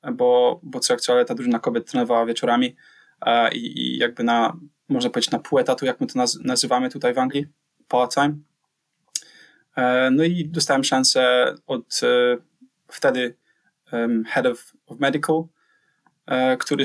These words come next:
któremu spodobała się moja praca i, i też jakby zredukowałem dużą ilość urazów, e, i, i widać było, że to, co robię, przynosi efekty. E, no i dostałem szansę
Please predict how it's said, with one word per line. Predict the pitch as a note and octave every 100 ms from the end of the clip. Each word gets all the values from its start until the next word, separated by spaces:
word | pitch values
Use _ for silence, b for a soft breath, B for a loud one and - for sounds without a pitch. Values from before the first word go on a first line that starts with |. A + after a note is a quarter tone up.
| -
któremu | - - C3+
spodobała | - B2+ B2 B2
się | -
moja | C3 A#2+
praca | C3 B2 C3 B2
i, | A#2+ B2 C#3
i | A#2+
też | A#2+
jakby | A#2+ A#2 A#2
zredukowałem | A#2+ A2+ - B2 B2 -
dużą | - C3 B2
ilość | B2 B2 - -
urazów, | C3+ B2+ B2+ A#2+ - -
e, | A#2+ A#2 A#2
i, | - A#2+ A#2+ A2+ A#2
i | - -
widać | B2 A#2+
było, | A2+ A#2+
że | A#2+ A2+ _ - D3
to, | B2+
co | -
robię, | B2 A#2
przynosi | A#2 B2+ A#2+ A#2
efekty. | - C3 - D3 D3 b b b b
E, | - A#2
no | B2+
i | C3
dostałem | C#3 - B2+
szansę | - A#2+ B2 B2 A#2+ B2+